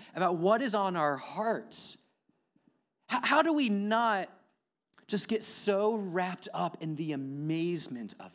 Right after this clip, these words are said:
that? I think we've lost some of that wonder and awe. Maybe this morning that's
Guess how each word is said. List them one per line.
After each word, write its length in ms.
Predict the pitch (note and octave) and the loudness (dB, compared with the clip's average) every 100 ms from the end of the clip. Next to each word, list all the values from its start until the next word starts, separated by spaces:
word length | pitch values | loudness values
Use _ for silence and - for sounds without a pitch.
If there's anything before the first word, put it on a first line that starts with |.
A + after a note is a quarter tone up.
| - | -16
that? 320 | - - - _ _ _ _ _ _ _ _ _ _ _ _ _ _ | -14 -16 -20 _ _ _ _ _ _ _ _ _ _ _ _ _ _
I 80 | - | -8
think 220 | - G#3+ | -4 -2
we've 180 | G#3 D3+ C3 | 0 -2 -4
lost 720 | C3 D3+ D#3 C#3+ - - - _ _ _ _ _ - | -6 -2 -2 -4 -8 -14 -16 _ _ _ _ _ -12
some 200 | - D3+ | -4 -2
of 80 | C#3 | -2
that 180 | B2 | -4
wonder 640 | A2+ A2 B2 B2+ A#2+ A2+ G#2+ | -4 -8 -6 -6 -6 -8 -8
and 180 | G2+ F#2+ | -10 -10
awe. 400 | G2 F#2 E2+ E2 - _ _ _ _ _ _ _ _ _ _ _ _ _ _ - | -12 -14 -14 -18 -20 _ _ _ _ _ _ _ _ _ _ _ _ _ _ -2
Maybe 260 | E3+ B3 G#3 | 0 2 2
this 260 | F3 - | 0 -2
morning 380 | E3 F3+ F3 D3 | -2 0 0 2
that's 400 | D#3 D#3+ - - | 2 2 -2 -14